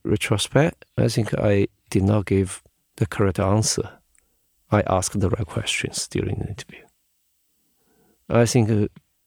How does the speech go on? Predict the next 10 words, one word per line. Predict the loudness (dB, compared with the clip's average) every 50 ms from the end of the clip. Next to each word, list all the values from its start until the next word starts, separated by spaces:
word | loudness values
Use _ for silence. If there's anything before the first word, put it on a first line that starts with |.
| _ _ -2
it's | -2 -2
very | 0 2 4 4 6 6
important | 4 2 2 0 0 0 0 -2
for | -2 -2 -2
researchers | 0 0 -2 -2 -2 0 -2 -2 -2 -6 -8 -10
to | -10 -10 -8 -6 -6 -4 -2
learn | 0 2 2 2
how | 0 -2 -2
to | -2 -2 -2 -2 -2
ask | -2 -2 -2